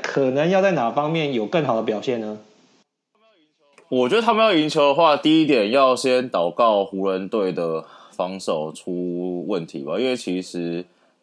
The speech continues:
Speaker 2: 认真来看，湖人队今年季后赛走到，走到目前为止，其实他们最大的武器就是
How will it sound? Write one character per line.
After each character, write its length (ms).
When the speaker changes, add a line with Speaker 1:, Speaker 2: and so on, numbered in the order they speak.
Speaker 2:
认 200
真 160
来 140
看， 240
湖 200
人 120
队 140
今 160
年 180
季 160
后 100
赛 220
走 180
到， 220
走 220
到 280
目 200
前 200
为 160
止， 200
其 200
实 60
他 80
们 160
最 240
大 220
的 80
武 160
器 480
就 200
是 640